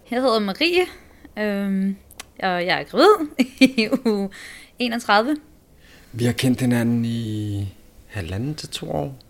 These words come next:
Speaker 2: cirka. Så det er, ja, det er gået lidt hurtigt, det hele. Men, øh,
Speaker 1: <laughs>
Speaker 2: men det er dejligt, og ja, nu sidder vi så her i lejligheden, og Marie er gravid, og ja, det er dejligt.
Speaker 1: Jeg er lige flyttet til Danmark for næsten en måned siden nu, tror jeg.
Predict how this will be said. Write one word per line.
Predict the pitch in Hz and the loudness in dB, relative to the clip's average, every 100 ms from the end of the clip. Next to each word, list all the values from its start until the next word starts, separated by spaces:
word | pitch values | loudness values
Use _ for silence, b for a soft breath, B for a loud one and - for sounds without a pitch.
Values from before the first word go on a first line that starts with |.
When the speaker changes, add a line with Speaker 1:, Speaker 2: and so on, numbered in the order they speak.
| - - - - - | -20 -20 -20 -20 -18
Speaker 2:
cirka. | - - 120 131 | -12 -10 -10 -10
Så | - 110 | -6 -4
det | 107 | -2
er, | 101 | -2
ja, | 95 92 - - | -2 -6 -8 -8
det | 98 | -8
er | |
gået | - 104 | -4 -4
lidt | 104 98 | -4 -4
hurtigt, | 101 101 135 - - | -4 -6 -8 -16 -12
det | 110 | -6
hele. | 113 131 120 110 | -6 -6 -6 2
Men, | 110 98 | 4 6
øh, | - 214 | 2 0
Speaker 1:
<laughs> | - | -4
Speaker 2:
men | 104 | -2
det | 104 | 0
er | |
dejligt, | 98 110 151 156 - - | 0 0 -2 -8 -14 -4
og | 104 | -2
ja, | 98 98 - | -2 -6 -12
nu | 98 | -8
sidder | - 98 | -6 -4
vi | |
så | 95 104 | -4 -4
her | 101 | -4
i | 95 | -6
lejligheden, | 92 95 117 110 107 - | -6 -6 -4 -4 -6 -8
og | 98 95 - - B B B B B B - | -8 -8 -10 -20 B B B B B B -6
Marie | 104 107 101 | -4 -2 -4
er | |
gravid, | - 92 127 - - | -4 -4 -4 -4 -4
og | 110 104 - - | -4 -6 -12 -12
ja, | 90 - - | -14 -14 -12
det | 85 | -10
er | |
dejligt. | 78 80 95 - _ B B B B B - | -10 -12 -16 -20 _ B B B B B -4
Speaker 1:
Jeg | 226 240 | 4 6
er | |
lige | 254 269 | 6 2
flyttet | - 233 | 0 0
til | 226 | 2
Danmark | 220 226 262 262 | 2 2 2 0
for | - 214 208 208 202 B B B B B - | 0 2 2 0 -4 B B B B B -12
næsten | 185 202 214 196 | -4 -4 -2 -2
en | 185 | -2
måned | 175 185 | -2 -4
siden | 190 175 175 | -4 -4 -4
nu, | 175 | -4
tror | - | -4
jeg. | 170 | -2